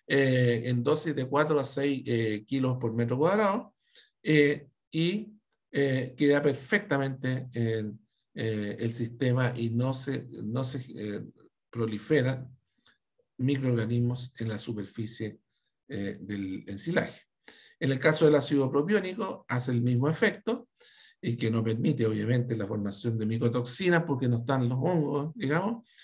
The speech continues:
y la dosis es de producto puro de doscientos C C por metro cuadrado. Ahora, para sellar el silo, para sellar el ensilaje, perdón, el elemento más utilizado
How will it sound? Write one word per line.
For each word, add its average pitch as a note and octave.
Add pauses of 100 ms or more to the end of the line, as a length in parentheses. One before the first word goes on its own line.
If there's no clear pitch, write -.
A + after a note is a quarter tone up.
(220)
y F3
la F3+
dosis E3+ (220)
es D3+
de D3+
producto C#3
puro D3
de C3
doscientos C3
C -
C B2+
por B2
metro A2
cuadrado. - (600)
Ahora, E3+ (1000)
para D#3
sellar E3
el C#3
silo, - (1040)
para B2
sellar B2+
el E3+
ensilaje, A#2+
perdón, A2+ (380)
el C3+
elemento D#3+
más E3
utilizado C#3+